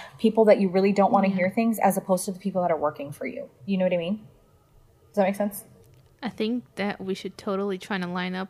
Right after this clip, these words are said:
Speaker 2: the most dangerous people in Mexico that have the prettiest nails and the prettiest hair.
Speaker 1: Mm-hmm. You have your nails
Speaker 2: And we
Speaker 1: done. Let me see what's going on with you. I'm gonna ask your stylist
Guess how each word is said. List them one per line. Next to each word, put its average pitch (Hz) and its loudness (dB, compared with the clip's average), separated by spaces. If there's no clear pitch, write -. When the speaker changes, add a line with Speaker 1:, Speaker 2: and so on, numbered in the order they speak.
Speaker 2:
the 175 -4
most 185 -4
dangerous 185 -2
people 190 -6
in 185 -4
Mexico 185 -6
that 180 -6
have 180 -8
the 190 -10
prettiest 190 -4
nails 196 -4
and 180 -10
the 165 -10
prettiest 190 -8
hair. 190 2
Speaker 1:
Mm-hmm. 196 2
You 208 4
have 196 6
your 196 4
nails 196 4
Speaker 2:
And 214 2
we 214 8
Speaker 1:
done. 208 4
Let 185 2
me 180 0
see 180 -4
what's 180 0
going 196 2
on 190 2
with 185 0
you. 208 6
I'm - -4
gonna 196 0
ask 156 -2
your 196 2
stylist 147 2